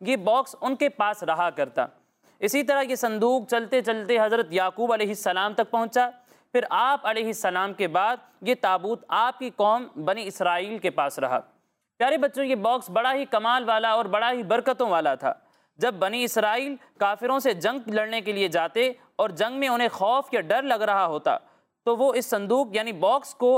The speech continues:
اپنے آگے رکھتے تھے۔ تو اس صندوق سے ایسی رحمتیں اور برکتیں نازل ہوتیں کہ بنی اسرائیل کے دل جو گھبرا گئے تھے،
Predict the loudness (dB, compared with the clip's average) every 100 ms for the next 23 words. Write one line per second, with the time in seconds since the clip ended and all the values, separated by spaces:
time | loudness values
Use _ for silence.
0 | 2 -2 -2 -2 0 0 0 0 -2 -2
1 | -2 -4 -6 _ _ _ _ _ _ -2
2 | 0 0 -2 2 0 0 0 0 0 0
3 | 0 0 -2 0 -2 -4 -4 -4 0 -2
4 | 0 -2 0 2 0 2 0 0 -4 -6
5 | -12 -6 -2 -2 -4 -8 -4 -2 0 -2
6 | -2 -2 0 0 0 -4 -12 _ -4 0
7 | 0 2 0 2 2 0 0 -2